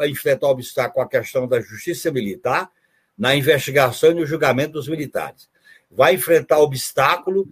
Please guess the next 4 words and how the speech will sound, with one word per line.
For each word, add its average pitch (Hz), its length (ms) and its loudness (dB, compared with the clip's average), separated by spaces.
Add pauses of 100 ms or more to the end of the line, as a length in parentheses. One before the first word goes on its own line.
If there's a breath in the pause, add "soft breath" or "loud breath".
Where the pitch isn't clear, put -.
(160)
na 123 160 -2
desmilitarização 160 1500 2
da 139 340 0
inteligência. 160 1000 2